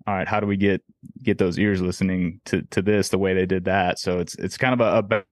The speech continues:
balance because you don't wanna do the same thing over and over, but, um, yeah, it's definitely a cool feeling when you're like, "Oh, okay, this is reaching a lot more people than I thought."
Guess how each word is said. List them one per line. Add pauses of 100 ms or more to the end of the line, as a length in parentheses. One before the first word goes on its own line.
(120)
balance
because
you
don't
wanna
do
the
same
thing
over
and
over,
but, (440)
um, (600)
yeah,
it's
definitely
a
cool
feeling
when
you're
like,
"Oh,
okay,
this
is
reaching
a
lot
more
people
than
I
thought."